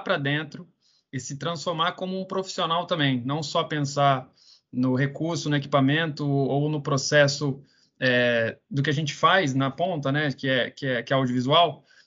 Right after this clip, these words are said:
mas nos processos do nosso dia a dia, é, em se transformar como um profissional, em tá mais antenado com o que acontece no mundo,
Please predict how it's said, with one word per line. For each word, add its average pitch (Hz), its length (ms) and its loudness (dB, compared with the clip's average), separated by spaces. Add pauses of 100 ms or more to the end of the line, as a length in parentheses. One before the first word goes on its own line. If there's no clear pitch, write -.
mas 139 400 2
nos 160 160 -8
processos 160 500 -4
do 156 80 -4
nosso 156 180 -6
dia 147 180 -2
a 135 40 -2
dia, 180 480 -2 (420)
é, 123 220 -2
em 127 80 2
se 143 140 -4
transformar 151 400 -2
como 151 160 -6
um 143 80 -2
profissional, 143 680 2
em 151 100 -2
tá 147 120 2
mais 143 220 2
antenado 143 480 2
com 143 100 -4
o 131 40 0
que 135 80 -4
acontece 131 420 -4
no 127 80 -2
mundo, 170 520 -2